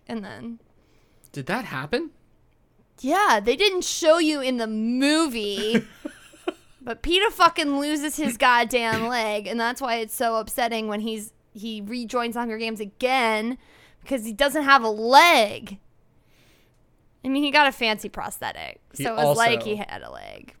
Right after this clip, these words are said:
Speaker 1: but
Speaker 2: he
Speaker 1: it
Speaker 2: also
Speaker 1: wa-, didn't do
Speaker 2: has
Speaker 1: anything
Speaker 2: no
Speaker 1: cool.
Speaker 2: hair. So I, what I'm saying
Speaker 1: Doesn't
Speaker 2: is
Speaker 1: need
Speaker 2: lean,
Speaker 1: hair. He's got bread.
Speaker 2: lean <laughs> into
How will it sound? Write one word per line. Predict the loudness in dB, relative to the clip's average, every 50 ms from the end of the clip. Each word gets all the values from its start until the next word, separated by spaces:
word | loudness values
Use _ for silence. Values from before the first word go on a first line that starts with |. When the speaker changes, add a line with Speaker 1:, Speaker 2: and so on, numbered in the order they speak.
| _ -20
Speaker 1:
but | -16 -16 -14 -14 -14 -16 -18 -20 _ _ _ _ _ _ _ _ _
Speaker 2:
he | -10 -6
Speaker 1:
it |
Speaker 2:
also | 0 4 4 4 6 4
Speaker 1:
wa-, | 4
didn't | 4 4 4 4 2
do | 0 2
Speaker 2:
has | 2 2
Speaker 1:
anything | 2 0 -2 -2
Speaker 2:
no | -4 -6
Speaker 1:
cool. | -6 -6 -4 -4
Speaker 2:
hair. | -4 -4 -6 -10 -14 _ _ _ _ _ -20 -20 -20 -20 -20 -18
So | -10 -2 4 6 6 6 4 2 -2 -2 0
I, | 2 2 4
what | 4 2
I'm | 2 2 0 0
saying | -2 -4 -4 -4 -4 -6 -6 -8 -8 -10 -12 -12 -6
Speaker 1:
Doesn't | -4 -2 -2 -2 -2
Speaker 2:
is |
Speaker 1:
need | -2 -2 0
Speaker 2:
lean, | 0 2
Speaker 1:
hair. | 2 2 0
He's | 0 -2
got | 0 -2 -2 -2 -2
bread. | -4 -2 -2 -2 -4 -6 -8 -10 -12 -12 -10
Speaker 2:
lean | -6 -4 -2 -2 0 0 0
<laughs> | 0 0
into | 0 -2 -2 0 2 4 4 4 2 -2 -4